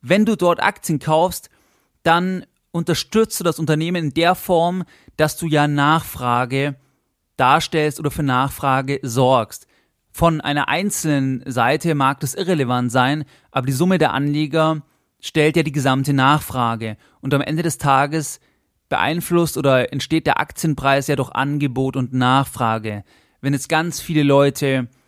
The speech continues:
nachfragen, Aktien von Rüstungskonzernen,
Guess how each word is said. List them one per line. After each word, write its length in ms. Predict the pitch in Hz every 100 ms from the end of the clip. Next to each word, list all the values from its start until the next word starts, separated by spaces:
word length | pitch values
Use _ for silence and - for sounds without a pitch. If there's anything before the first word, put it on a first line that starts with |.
| _ _
nachfragen, 920 | 131 131 131 139 165 - - 160 160 165
Aktien 460 | - - - 151
von 260 | - 135 117
Rüstungskonzernen, 1080 | 156 180 185 165 - 156 - 156 147 147